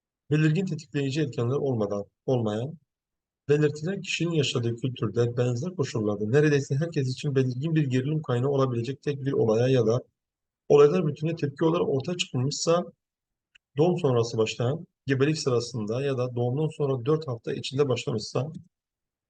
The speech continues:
varsa belirtiniz, katatoni ile giden başka bir ruhsal bozukluğa eşlik eden katatoni için tanı ölçütlerine başvurun. Tanım için sayfa elli dokuz. Kodlama, kodlama notu.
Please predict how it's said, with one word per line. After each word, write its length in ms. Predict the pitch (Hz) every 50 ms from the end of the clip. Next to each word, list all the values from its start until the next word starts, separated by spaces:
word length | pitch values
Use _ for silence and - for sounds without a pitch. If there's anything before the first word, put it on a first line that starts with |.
| _ _ _ _ _ _ _ _ _ _ _ _ _ _ _ _ _ _ _ _ _ _ _ _ _ _ -
varsa 280 | 147 135 - - 123
belirtiniz, 480 | 117 113 110 - - 123 131 160 160 -
katatoni 480 | - 151 147 147 143 - 180 190 185
ile 120 | 175 151 131
giden 360 | 120 117 117 135 151 160 156
başka 320 | - - - - 175 180
bir 60 | 180 175
ruhsal 440 | 160 147 151 139 135 - 180 170
bozukluğa 520 | 151 147 135 139 135 - - 143 151 - -
eşlik 300 | 151 - - 175 160 156
eden 320 | 147 135 143 156 165 180 - - _ _ _ _ _ _ _ _ _ _ _ _ _ _ _ _ _
katatoni 420 | - 120 - - - 180 180 175
için 280 | 160 - - 165 165 160
tanı 300 | - - 143 143 156 175
ölçütlerine 540 | - 151 - - - - 139 131 143 151 139
başvurun. 680 | 135 127 - - - 120 110 110 113 123 139 165 196 - _ _ _
Tanım 360 | - 127 135 143 139 - - - _ _ _ _ _ _ -
için 400 | - - 139 139 151 160 170 - -
sayfa 440 | - - - 117 113 113 - 135
elli 160 | 127 110 107 104
dokuz. 400 | 104 101 - - 135 147 - - _ _ _ _ _ _ _ _ _ _ _ _ _ -
Kodlama, 540 | 127 120 123 120 117 117 127 143 160 160 - - - _ _ _ _ _ _ _ _ _ _ -
kodlama 320 | 131 120 120 127 131 139
notu. 300 | 135 120 110 - 151 160